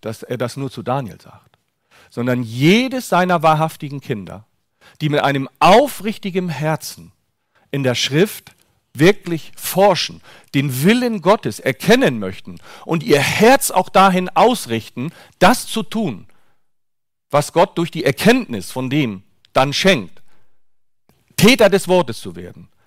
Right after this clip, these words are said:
dann seid auch ihr vielgeliebte Männer und Frauen des Herrn. Ganz sicher, ihr Lieben.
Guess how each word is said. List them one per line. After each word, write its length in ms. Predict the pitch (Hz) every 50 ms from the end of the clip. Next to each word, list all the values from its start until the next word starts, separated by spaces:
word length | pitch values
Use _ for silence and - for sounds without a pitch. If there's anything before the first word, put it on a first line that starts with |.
| _ _ _ _ _
dann 180 | - 117 123 127
seid 320 | 110 139 147 175 185 -
auch 180 | - 139 - - -
ihr 320 | 160 160 135 92 87 - _ _
vielgeliebte 1000 | - - - - 180 202 214 226 196 156 170 170 160 160 165 156 - - - -
Männer 420 | 107 117 135 147 151 156 156 -
und 180 | 147 135 127 -
Frauen 500 | - - 123 110 104 95 95 110 127 - _ _ _ _ _ -
des 220 | 135 127 - -
Herrn. 300 | 135 143 113 - - _ _ _ _ _ _ _ _ _ _ _ _ _ _ _
Ganz 320 | - 196 254 269 - -
sicher, 260 | - 220 202 - 120 87
ihr 160 | - 95 87
Lieben. 300 | - - - _ _